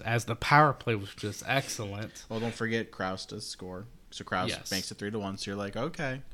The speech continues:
Speaker 1: Yeah.
Speaker 2: <laughs> But, um, but Vejmelka does not have a great game. But let me be clear, Vejmelka's a good goalie. Carol-, uh, you know, I, I'm, I was surprised to hear that they were potentially shopping him. I think he's a good young goalie, and if they're shopping him,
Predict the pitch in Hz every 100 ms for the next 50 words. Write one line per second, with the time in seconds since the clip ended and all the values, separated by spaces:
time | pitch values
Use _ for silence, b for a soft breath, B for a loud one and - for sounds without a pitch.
0 | b b 143 117 101 107 123 147 147 127
1 | 127 110 - 95 104 104 101 - - 110
2 | 98 117 110 117 120 127 117 113 110 107
3 | 113 113 120 117 117 117 113 107 101 104
4 | 113 139 131 95 - 87 87 110 123 120
5 | 98 90 85 - 69 - 80 b b b
6 | - 123 113 95 107 - 110 101 95 -
7 | 90 - 110 - - 92 92 - - 101
8 | 95 101 98 104 98 98 95 90 - -
9 | - - - - 90 92 110 104 95 90
10 | 90 - 85 - 101 110 107 113 b b
11 | b b b - - - - - - -
12 | 98 107 101 107 98 90 82 82 82 82
13 | 80 90 - - - 98 98 98 92 -
14 | 90 - 98 92 90